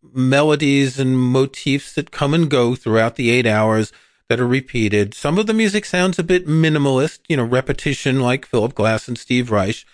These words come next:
And some of it sounds more like what these record labels like to call neoclassical,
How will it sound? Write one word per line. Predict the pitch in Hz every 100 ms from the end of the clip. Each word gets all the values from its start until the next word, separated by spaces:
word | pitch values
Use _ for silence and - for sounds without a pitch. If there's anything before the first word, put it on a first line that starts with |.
| _ _ _ -
And | 143
some | - 196
of | 240
it | 247
sounds | - 170 170 175 147
more | 151 156 151
like | 143 143 139 - _ _ _ _ - -
what | 151 170
these | 175 170 131
record | 156 147 131
labels | 123 120 110
like | 120 113
to | -
call | 123 113
neoclassical, | 110 120 104 - 104 101 - 101 87 80